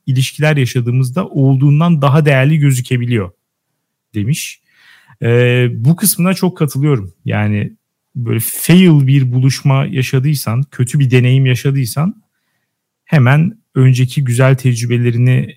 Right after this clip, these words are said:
yad etmeye başlarsın muhtemelen. O da birazcık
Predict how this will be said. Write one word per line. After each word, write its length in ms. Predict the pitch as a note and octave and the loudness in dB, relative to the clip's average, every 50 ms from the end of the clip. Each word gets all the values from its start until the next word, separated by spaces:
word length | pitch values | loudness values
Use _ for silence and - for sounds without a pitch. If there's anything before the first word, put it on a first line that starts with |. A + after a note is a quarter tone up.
| _ _ | _ _
yad 300 | - A#2+ A#2 A2 A2+ A2+ | -6 -2 0 0 0 0
etmeye 420 | A2 A2+ A2 - - A2 A2 A2+ G#2+ | 0 -2 -4 -4 -6 -4 -4 -2 -2
başlarsın 580 | G#2 F#2+ F#2 - - G2 F#2+ G2 - - - _ _ _ _ _ _ _ _ _ _ | -4 -6 -6 -10 -12 -12 -12 -10 -10 -12 -12 _ _ _ _ _ _ _ _ _ _
muhtemelen. 640 | B2 G#2 - - - G#2 G2+ F#2+ G#2 B2+ D3 F3 - _ _ _ _ _ _ _ _ _ | -12 -12 -12 -12 -10 -10 -8 -6 -4 -4 -6 -6 -8 _ _ _ _ _ _ _ _ _
O 180 | - B2 A#2+ A#2 | -4 -4 0 0
da 100 | C3 B2+ | 0 0
birazcık 840 | C3+ B2 A2+ G#2 G2+ G2+ G#2+ C3+ C3 - - - - - _ | 0 0 0 -4 -4 -4 -4 -6 -6 -6 -14 -20 -20 -20 _